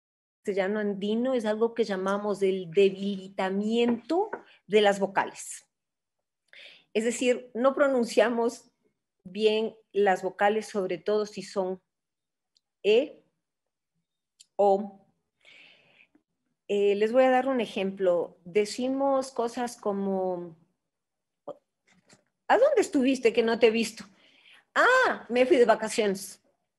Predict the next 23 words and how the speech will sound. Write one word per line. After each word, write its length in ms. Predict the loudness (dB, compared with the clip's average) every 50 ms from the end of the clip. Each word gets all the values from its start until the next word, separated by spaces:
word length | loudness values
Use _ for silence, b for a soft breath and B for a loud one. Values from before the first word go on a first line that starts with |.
| _ _ _ _ _ _ _ _
Vacaciones. 720 | -10 -8 -6 -6 -4 -4 -4 -4 -4 -6 -10 -14 -16 -18 _ _ _ _ _ _ _ _ _ _ _ _ _ _ _ _ _ _ _ _ _ _ _ _ _ _ _ _ _
Escuchan 440 | -14 -12 -8 -8 -4 0 0 0 0
que 100 | 2 0
esa 160 | 0 2 2
última 480 | 2 2 0 0 0 0 2 4 4 6
E 320 | 6 6 6 6 4 2 2
casi 300 | 2 2 2 2 -2 -2
no 160 | 0 0 0
se, 260 | 0 0 0 0 0
no 180 | 0 -2 -2 -4
se 120 | -4 -4
escucha, 420 | -6 -6 -8 -12 -12 -10 -10 -8 -6
¿no? 220 | -4 -6 -6 -8 B B B B B B B _
Puede 580 | 4 4 6 6 6 6 6 6 4 4 2 2
casi 320 | 0 -2 -2 -2 -4 -6
convertirse 640 | -4 -4 -2 -2 -4 -4 -4 -2 -4 -2 -2 -4
en 60 | -4 -2
un 200 | -2 -2 -2 -2
schwa. 380 | -4 -4 -4 -2 -2 -2 0 -2
<laughs> 320 | -2 0 0 -2 -2 -4 B B B B B B B B
Vacaciones. 680 | 2 2 2 0 0 2 0 0 0 -2 -8 -10 -14 b b b b b b b _
O 360 | 6 8 8 10 10 8 6
simplemente 580 | 6 4 6 8 8 8 8 8 6 6 6 6